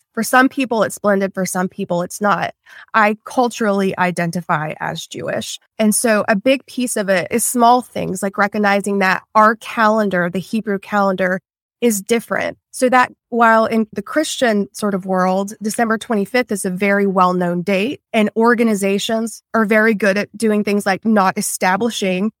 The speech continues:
meetings on those days. Because our calendar is different, Hanukkah falls on a different set of days every year.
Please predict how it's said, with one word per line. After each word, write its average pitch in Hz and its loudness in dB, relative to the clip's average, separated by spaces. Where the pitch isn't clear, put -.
meetings 254 2
on 185 2
those 180 -8
days. - -8
Because 254 2
our 254 6
calendar 240 2
is 202 -2
different, 262 0
Hanukkah 220 -2
falls 202 0
on 214 2
a 208 0
different 202 -6
set 220 0
of 214 -6
days 302 0
every 175 -2
year. 110 -4